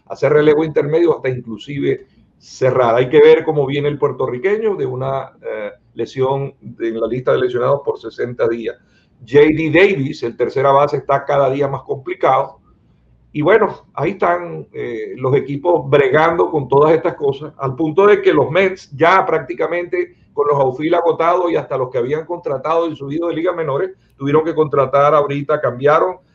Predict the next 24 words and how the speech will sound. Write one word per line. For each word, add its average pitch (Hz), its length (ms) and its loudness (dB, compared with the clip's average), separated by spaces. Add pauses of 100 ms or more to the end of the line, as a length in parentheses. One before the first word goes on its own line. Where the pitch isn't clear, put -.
(100)
a - 60 -4
los 127 140 0
cerveceros 135 600 0
a 139 120 2
Bill 143 220 -2
McKinney 156 500 -4 (480)
por 165 460 4
el 127 500 -2
joven 165 380 0
venezolano 143 800 -4
zurdo 156 540 -6 (500)
Pedro 165 400 2
Quintana, 147 500 -2
que 135 100 -4
recién 143 520 -4
lo 214 80 2
acaban 151 320 -2
de 156 100 0
firmar 156 400 -2
y 185 60 -4
lo 156 100 0
entregaron 131 640 -4
en 139 180 -10
cambio. 139 480 -4